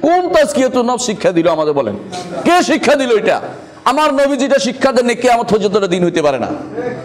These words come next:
হতে পারে দিন? কখনো স্বাধীন হইতে পারে না। এই জাতীয় জিনিস থেকে অবশ্যই আমাদের দূরে থাকবে। এটা রাসূলুল্লাহ সাল্লাল্লাহু আলাইহি ওয়াসাল্লাম শিক্ষা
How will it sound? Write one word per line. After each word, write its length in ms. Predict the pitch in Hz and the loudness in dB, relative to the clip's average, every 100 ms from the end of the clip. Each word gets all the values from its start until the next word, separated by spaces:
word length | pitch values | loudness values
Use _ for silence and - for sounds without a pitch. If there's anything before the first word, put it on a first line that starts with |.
| - 185 190 185 - | -8 -6 -4 -6 -2
হতে 200 | - 220 | 0 2
পারে 160 | 285 294 | 4 4
দিন? 440 | 311 330 320 - 151 165 190 214 | 4 0 -2 -6 -6 -4 0 2
কখনো 240 | 233 277 240 | 2 0 0
স্বাধীন 280 | 240 233 | 0 0
হইতে 180 | 226 196 | 0 2
পারে 140 | 190 165 | 0 0
না। 120 | 127 - - | -4 -6 0
এই 300 | 285 359 359 | 2 4 4
জাতীয় 440 | 320 330 320 311 | 2 2 2 0
জিনিস 380 | 262 277 277 285 | 0 0 -2 -2
থেকে 160 | 277 277 | 0 2
অবশ্যই 420 | 247 247 - - | 0 0 0 2
আমাদের 240 | 233 233 | 2 0
দূরে 160 | 202 202 | -2 0
থাকবে। 240 | 202 202 | 0 0
এটা 160 | 196 226 | 0 0
রাসূলুল্লাহ 340 | 202 190 185 | -2 0 0
সাল্লাল্লাহু 320 | 180 156 156 147 | 0 -2 -2 0
আলাইহি 0 | |
ওয়াসাল্লাম 300 | 139 131 104 | 0 -2 -4
শিক্ষা 180 | 82 | -8